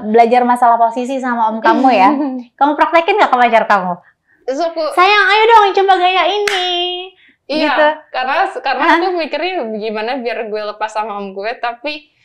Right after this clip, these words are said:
Speaker 2: eh, hal-hal yang kayak gitunya nggak
Speaker 1: Nggak,
Speaker 2: hilang.
Speaker 1: nggak hilang.
Speaker 2: Mm-mm.
Speaker 1: Heeh.
Speaker 2: Jadi kan harus ditularin gitu kan, kayak
Speaker 1: Benar,
Speaker 2: <laughs>
Speaker 1: benar, benar. Akhirnya lo tularin ke
Speaker 2: ditularin.
Speaker 1: pacar lo.
Speaker 2: Akhirnya diturunkan.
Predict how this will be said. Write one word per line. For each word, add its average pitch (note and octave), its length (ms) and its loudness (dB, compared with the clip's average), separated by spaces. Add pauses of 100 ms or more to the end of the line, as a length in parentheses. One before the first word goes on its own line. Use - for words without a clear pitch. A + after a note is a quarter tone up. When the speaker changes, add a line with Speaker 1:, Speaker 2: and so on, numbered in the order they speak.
(320)
Speaker 2:
eh, A#3 460 -6 (320)
hal-hal B3 400 -2
yang A#3+ 160 -2
kayak B3+ 160 -2
gitunya C4+ 280 -4
nggak C4+ 120 -2
Speaker 1:
Nggak, C4+ 80 -2
Speaker 2:
hilang. G#3+ 240 2
Speaker 1:
nggak G#3+ 160 4
hilang. F#3 320 4
Speaker 2:
Mm-mm. B3+ 160 -6
Speaker 1:
Heeh. C4+ 220 -2 (440)
Speaker 2:
Jadi A3+ 160 -4
kan E4+ 160 -4
harus C#4+ 280 -6
ditularin A#3+ 1400 -6
gitu B3 200 -4
kan, G3+ 280 -6
kayak A3+ 220 -4
Speaker 1:
Benar, F3+ 640 0
Speaker 2:
<laughs> E3+ 40 -6
Speaker 1:
benar, F3+ 220 -4
benar. F3+ 180 -6
Akhirnya G#3+ 240 0
lo C4 100 6
tularin A#3 300 2
ke - 0 -
Speaker 2:
ditularin. G#3 100 0
Speaker 1:
pacar G#3+ 240 2
lo. F3+ 240 4 (140)
Speaker 2:
Akhirnya A3+ 340 -6
diturunkan. A#3+ 720 -6